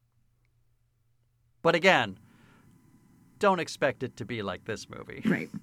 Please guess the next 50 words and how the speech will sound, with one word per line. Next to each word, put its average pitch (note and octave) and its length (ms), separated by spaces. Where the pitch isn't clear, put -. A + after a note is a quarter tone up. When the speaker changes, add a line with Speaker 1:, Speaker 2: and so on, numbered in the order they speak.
Speaker 1:
It's D3 180
so F#3+ 280
far C3 260
removed. G2+ 560
<laughs> - 640
Speaker 2:
<laughs> E3+ 80
I B3+ 120
mean, C4 180
it's A3 180
eight C4 180
years F#3 600
in F#3 160
the, E3 140
you F#3+ 180
know, E3 220
eight A3+ 140
years G3+ 80
Speaker 1:
Well, F#3+ 80
that's A#3 120
the F#3+ 60
Speaker 2:
later. F#3 100
Speaker 1:
funny A#3 220
Speaker 2:
It's - 200
a G#3 40
lot G#3 180
of F3+ 60
time. E3+ 360
Speaker 1:
I G#3+ 80
can't C#4+ 220
remember B3 360
if F3 120
it's D#3 180
eight. F3 160
I E3+ 80
know A#3 140
he G#3 80
got F3 180
sentenced F3 480
to C3+ 180
eight C3+ 160
years. A#2+ 300
I D3+ 40
think G3+ 160
maybe F#3 220
Troutman C#3 560
comes C3 260
and A2+ 120
gets B2 240
him G#2 260
before G#2+ 580